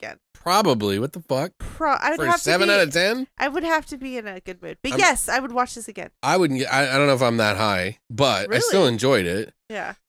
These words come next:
Speaker 1: I
Speaker 2: Um,
Speaker 1: enjoyed it. Well, especially after that one movie we, <laughs> we watched.
Speaker 2: Oh, yeah. It, it was a treat to watch this one after that one, honestly.
Speaker 1: Mm-hmm.
Speaker 2: Um, this one is way more paced. Uh, the jokes are not,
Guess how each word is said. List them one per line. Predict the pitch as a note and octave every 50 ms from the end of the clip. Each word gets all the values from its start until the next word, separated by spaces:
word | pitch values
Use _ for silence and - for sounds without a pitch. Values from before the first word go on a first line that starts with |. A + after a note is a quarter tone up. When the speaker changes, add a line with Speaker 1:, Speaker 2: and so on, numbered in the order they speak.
| _ - C3+
Speaker 1:
I | C3 C3 C3
Speaker 2:
Um, | C3 B2+ B2+ B2 -
Speaker 1:
enjoyed | - F#3+ F#3+
it. | F#3+ F#3+ F3+ - _
Well, | - C#4+ C4+ C#4
especially | D4 - - D#4+ D#4+ D#4 - D#4 C4
after | A#3 A#3+ C4 - - C#4 B3+ A3+ G#3+ F#3+
that | - A3+ A3 G3+ G3 - -
one | G3 G#3+ G#3 G#3+
movie | A3 G3 F#3+ G3 G3+ G3
we, | G3 G3 G3+ A3+
<laughs> | B3 B3+ C#4+ E4
we | D#4 - -
watched. | - C4 - G#3+ - - - - - - A#2 A#2 B2
Speaker 2:
Oh, | C3 B2+
yeah. | A#2 A2 G#2+ F#2+ E2 D#2 D2+
It, | G2 A#2+ C3 C3+ C3+ C#3
it | C#3
was | C3 B2+ A2+ A#2
a | G#2
treat | - - - C#3 B2+ A2 G2+ - _ _ -
to | - - B2 G#2+
watch | G#2 G#2+ G#2+ G#2+ - -
this | - B2 A#2 A2 - -
one | A2+ G#2
after | G#2+ G#2 G#2 F#2+ - G#2+
that | G2+ G#2 G#2 G2
one, | F#2+ F#2 F#2 F#2
honestly. | F#2 F#2 F#2 F2+ - - - F#2 F2+ E2+ E2
Speaker 1:
Mm-hmm. | D2+ - G3 F3+ F3+ F3+ - - A2
Speaker 2:
Um, | A2+ A2+ A2 G#2+ G#2+ G#2+ G2+
this | A#2+ F#3+ A3+ -
one | C4 G3+ D#3
is | C#3 B2+ B2 A#2+
way | A2+ G#2+ B2 C3+ C3 B2+
more | B2 B2 A#2 A2+ A2 G#2 F#2 F#2+ A2+ - _ _ - A#2+ G#2+ -
paced. | A#2 C3+ B2+ G#2+ A2 G#2+ - - - - - -
Uh, | - G#2+ G2+ G2+ G2 G2+
the | G2 G#2+ C#3 D3
jokes | - D#4 D#4+ D#4 C#4+ A3 - -
are | F#3+ G#3 F#3+ F3+
not, | F3+ F3 E3+ E3+ E3 D3+